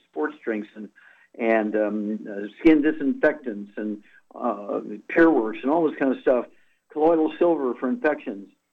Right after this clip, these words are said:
I mean, there's no, no shelf life. Colloidal silver lasts forever, right? So get a hold of those things, contact your Youngevity associate, and be prepared. The Prepper's Survival Bible, okay, for the book Prepare. Okay, Doug, let's go to callers.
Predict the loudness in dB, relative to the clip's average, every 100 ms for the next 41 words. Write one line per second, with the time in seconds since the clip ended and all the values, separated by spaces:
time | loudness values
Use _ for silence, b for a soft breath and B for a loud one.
0 | _ -10 -4 0 0 0 2 0 0 -6
1 | -10 0 0 2 2 2 -2 -6 -4 0
2 | 2 2 -2 0 2 2 0 -2 -2 0
3 | -2 -4 -6 -8 _ _ _ _ -4 0
4 | 4 4 4 2 0 -2 -2 -2 -2 -4
5 | -2 -4 0 0 0 0 0 2 2 0
6 | -4 -6 -2 2 4 2 -2 0 -2 -2
7 | -10 -6 -4 0 0 -2 -2 -2 0 0
8 | 2 2 2 0 -4 _ _ _ _ _
9 | _ -10 -2 2 2 0 -6 _ -16 0
10 | 0 0 -14 -14 -12 -12 -2 2 2 -2
11 | -8 -14 _ _ _ -6 2 2 4 0
12 | 2 -2 0 -2 0 -2 -2 -8 -20